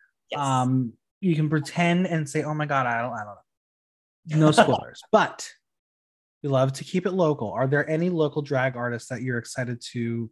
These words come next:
Speaker 2: collaborate with in the future?
Speaker 1: Oh, absolutely! I really wanna work with Brenda Darling again. Hands down, one of the best people to work with at M I C.
Speaker 2: Mm-hmm.
Speaker 1: Hands down.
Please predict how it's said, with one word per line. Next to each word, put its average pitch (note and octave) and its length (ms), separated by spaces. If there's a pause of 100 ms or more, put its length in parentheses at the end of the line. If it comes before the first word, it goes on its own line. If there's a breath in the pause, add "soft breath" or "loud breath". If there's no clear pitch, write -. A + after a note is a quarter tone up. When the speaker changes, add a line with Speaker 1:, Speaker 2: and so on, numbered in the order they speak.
Speaker 2:
collaborate B2 460
with A2+ 180
in A#2 80
the G#2+ 60
future? - 360 (1300 soft breath)
Speaker 1:
Oh, C#3+ 420 (200)
absolutely! G2+ 920 (280 soft breath)
I C3 540
really C#3 460
wanna D#3+ 220
work C#3 160
with B2 120
Brenda A#2+ 200
Darling G2+ 440
again. F#2+ 420 (220)
Hands C#3+ 340
down, A#2 340
one B2 180
of A2+ 140
the A#2 400 (540)
best D#3 340
people C3+ 260
to C3+ 100
work A#2 180
with G#2+ 160
at G2+ 80
M F#2+ 120
I E2 120
C. - 280 (580)
Speaker 2:
Mm-hmm. C#3 60
Speaker 1:
Hands B2 320
down. - 200